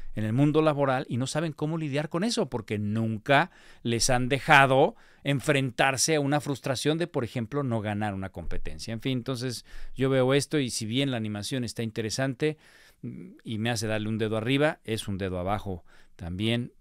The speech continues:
para Win or Lose. Captain America, este tráiler que se fugó, este piataje que lo encuentras en TikTok. Bueno, pues, eh,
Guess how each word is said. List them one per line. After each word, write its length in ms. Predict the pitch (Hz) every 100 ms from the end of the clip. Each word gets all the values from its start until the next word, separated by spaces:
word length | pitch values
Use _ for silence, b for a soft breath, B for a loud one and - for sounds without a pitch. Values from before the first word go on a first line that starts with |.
| -
para 240 | 92 92
Win 300 | 87 107 107
or 140 | - 98
Lose. 380 | 104 139 117 -
Captain 340 | 170 170 147
America, 760 | 127 143 151 131 120 110 98 110
este 260 | 107 117
tráiler 300 | - 123 113
que 100 | 101
se 140 | 95 98
fugó, 340 | 110 104 131
este 180 | 117 104
piataje 460 | 104 104 135 110
que 100 | 104
lo 120 | 101 101
encuentras 400 | 107 151 135 104
en 80 |
TikTok. 500 | 104 220 - - - - B B B B B B
Bueno, 240 | 262 247 202
pues, 420 | 220 214 - -
eh, 360 | - 220 226 214